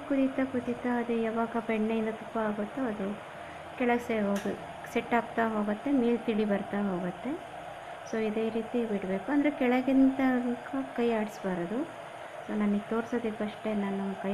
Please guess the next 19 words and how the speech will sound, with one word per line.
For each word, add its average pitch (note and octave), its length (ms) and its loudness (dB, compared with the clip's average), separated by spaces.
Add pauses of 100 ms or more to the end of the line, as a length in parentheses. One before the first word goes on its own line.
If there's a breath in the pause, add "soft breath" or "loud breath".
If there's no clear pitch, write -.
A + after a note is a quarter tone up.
(120)
ಆಡಿಸಿರೋದು. F#3+ 520 -4 (560)
ಸ್ವಲ್ಪ G#3+ 260 -6 (200)
ಮೇಲೆ G3+ 200 0 (120)
ಹಾಗೆ A3+ 260 4 (100)
ಬಿಟ್ಬಿಡ್ಬೇಕು G#3 640 -2 (140)
ಸುಮಾರು G#3 340 2
ಹೊತ್ತು G#3+ 240 -4 (100)
ಅದು G#3+ 140 -2 (600 loud breath)
ಹದ A3+ 120 2 (160)
ಬರೋವರೆಗೂ. G#3 580 2 (640)
So A3+ 80 -6 (100)
ಹಾಗೆ G#3+ 300 0
ಮೇಲೆ A3 240 0
ನೋಡಿ G#3 260 0
ತಿಳಿ G#3 300 2
ಆಗ್ತಾ G3 260 -4 (140)
ಬರ್ತಾ F#3+ 280 -4 (100)
ಇದೆ. A3 120 -6 (1600)
So C4+ 60 0